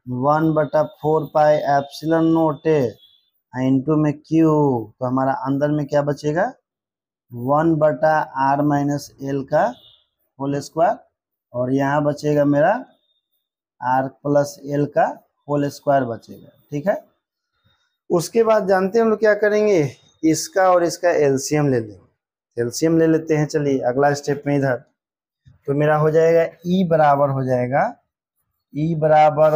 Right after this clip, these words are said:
वन बटा फोर पाई एप्सिलॉन नॉट A और into में क्यू, एलसीएम लेंगे तो देखिए नीचे में तो मेरा हो जाएगा R माइनस L का होल स्क्वायर और into में R प्लस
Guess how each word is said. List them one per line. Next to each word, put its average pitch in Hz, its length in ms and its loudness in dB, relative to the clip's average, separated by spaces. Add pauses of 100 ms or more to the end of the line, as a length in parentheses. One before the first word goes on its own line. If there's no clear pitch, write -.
वन 147 320 0
बटा 147 360 2
फोर 143 420 -4 (120)
पाई 143 160 4 (160)
एप्सिलॉन 160 540 -2
नॉट 170 420 -2
A 151 120 0 (680)
और 123 220 0
into 139 340 -2
में 151 260 -2
क्यू, 156 340 -2 (640)
एलसीएम 139 580 0
लेंगे 160 280 2
तो 156 200 -2
देखिए 147 320 -4
नीचे 143 360 -2
में 160 160 -2
तो 151 80 -8
मेरा 151 200 0
हो 151 140 0
जाएगा 151 380 2 (680)
R 143 320 2
माइनस 147 460 -2 (160)
L 151 160 -2
का 151 220 0
होल 147 320 -2
स्क्वायर 139 440 2
और 135 200 2
into 139 320 0
में 160 180 0 (720)
R 131 260 0
प्लस 147 340 0